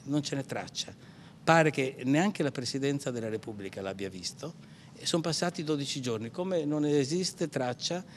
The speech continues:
dello sblocca Italia. Raccontano storie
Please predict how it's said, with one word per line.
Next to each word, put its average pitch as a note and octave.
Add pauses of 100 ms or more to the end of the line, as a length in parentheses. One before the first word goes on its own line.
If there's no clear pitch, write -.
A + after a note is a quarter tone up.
(160)
dello C#3
sblocca C#3+
Italia. C#3 (260)
Raccontano B2
storie B2